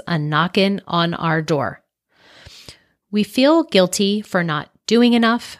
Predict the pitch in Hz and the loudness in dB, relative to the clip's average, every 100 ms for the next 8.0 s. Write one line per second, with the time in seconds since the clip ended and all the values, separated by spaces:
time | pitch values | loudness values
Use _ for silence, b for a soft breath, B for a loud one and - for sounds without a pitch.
0 | _ _ 190 170 131 - 139 135 - 233 | _ _ -6 -6 -6 -10 -12 -12 -4 -2
1 | 220 220 214 202 196 - - _ _ 180 | 0 0 0 -2 -4 -8 -20 _ _ -8
2 | 147 151 143 - 226 226 - - 214 214 | -8 -8 -6 -4 -2 -2 -2 -4 -4 -2
3 | 208 196 180 185 - _ _ _ b b | -2 -2 -4 -6 -12 _ _ _ b b
4 | b b b 220 - 208 233 240 277 285 | b b b -10 -8 -2 2 2 2 0
5 | 190 180 196 214 214 196 165 160 175 180 | -2 -2 0 0 0 -2 -2 -4 -2 -2
6 | 180 160 - 175 165 165 160 156 143 147 | -4 -4 -4 -4 -4 -4 -6 -6 -4 -2
7 | 151 156 156 151 151 147 - - - | -2 -2 -2 -6 -8 -8 -10 -14 -16